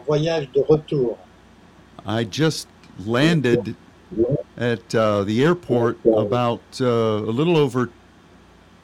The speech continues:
Speaker 2: oh, well, about two and a half hours ago.
Speaker 1: En fait, euh, j'ai atterri à, à Dallas ce matin, parce que c'est le matin à, à Dallas, à, à peu près il,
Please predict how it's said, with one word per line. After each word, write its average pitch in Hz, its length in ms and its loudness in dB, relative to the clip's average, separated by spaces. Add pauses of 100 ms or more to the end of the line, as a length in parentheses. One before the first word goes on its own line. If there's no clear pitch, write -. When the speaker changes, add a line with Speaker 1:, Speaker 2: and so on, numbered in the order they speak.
(120)
Speaker 2:
oh, 131 60 -2
well, 180 180 0
about 180 320 0
two 208 220 0
and 175 80 2
a 160 40 2
half 151 280 2
hours 139 380 0
ago. 87 320 -4 (1600)
Speaker 1:
En 123 120 -6
fait, 185 380 0
euh, 113 260 0
j'ai 127 200 -2
atterri 147 580 -2
à, 113 240 -8 (120)
à 127 60 -8
Dallas 143 680 -6
ce - 180 -12
matin, 151 600 -6 (580)
parce - 140 -12
que 120 140 -6
c'est 113 260 -6
le 107 300 -8 (220)
matin 131 500 -6
à, 95 600 -16
à - 60 -20
Dallas, 123 600 -8 (580)
à, 127 300 -6 (180)
à 123 80 -2
peu 135 160 0
près 156 380 4
il, 127 300 0